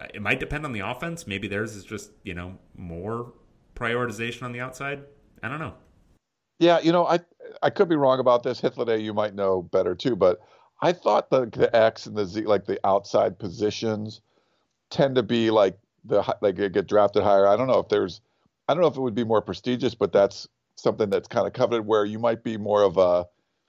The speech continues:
Speaker 2: in a, in a slot position, it's more of, like, I don't wanna say you're a system guy, but you're, you know, you're fitting into a certain mold in the N F L where you're playing outside. They, I think they could feel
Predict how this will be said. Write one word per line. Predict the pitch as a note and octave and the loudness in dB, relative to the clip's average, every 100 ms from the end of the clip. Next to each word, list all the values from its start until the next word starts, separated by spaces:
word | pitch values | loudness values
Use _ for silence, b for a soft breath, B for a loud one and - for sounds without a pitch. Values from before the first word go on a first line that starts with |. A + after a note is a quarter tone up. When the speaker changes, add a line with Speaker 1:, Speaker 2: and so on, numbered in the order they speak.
| _ _ _ - _ _ - | _ _ _ -20 _ _ -2
Speaker 2:
in | A#2 | 0
a, | G#2 | 0
in | G2+ A#2+ | 2 2
a | G2+ | 2
slot | - D3+ E3 D#3+ - | -2 2 2 2 0
position, | A2+ A2+ B2+ A2+ | 0 0 -2 -4
it's | - - | -6 -8
more | A2+ A2 | -2 0
of, | G2+ | 4
like, | G2+ G2+ - _ _ _ _ - | 2 2 -4 _ _ _ _ -6
I | |
don't | F#3+ | -2
wanna | F3+ | 0
say | - B2+ A#2 | 2 2 4
you're | A2+ G#2 | 4 2
a | F2+ | 2
system | - C#3+ - A2+ F#2 | -2 -6 -4 -4 2
guy, | F#2 F2+ F#2 | 2 4 2
but | G2 | 0
you're, | G#2+ G#2+ G#2+ - _ _ _ _ - | 2 4 2 0 _ _ _ _ 0
you | A#2+ | 2
know, | |
you're | A2 B2 | 4 2
fitting | A#2+ - C3+ B2+ | 2 0 0 0
into | A2 A#2 | 0 0
a | G#2 | 0
certain | - A#2 G2+ F#2 | 0 -2 -2 0
mold | G2 G2+ A2+ G#2+ | 4 4 4 2
in | G2 | -2
the | F#2+ | -2
N | F#2+ | -2
F | F2+ - | 0 2
L | A2 F2+ | 4 4
where | F2 | 2
you're | F2 F2+ | -2 -2
playing | - G#2 G2+ | -2 -2 0
outside. | F#2+ - A2 G2+ F#2+ | 0 2 4 4 2
They, | F2+ F2+ | 0 -2
I | G2+ | -2
think | - A#2+ | -2 -2
they | A2+ | 0
could | A2+ F2 - | 0 -2 -2
feel | A#2 G#2 G2 F#2+ | -2 0 2 0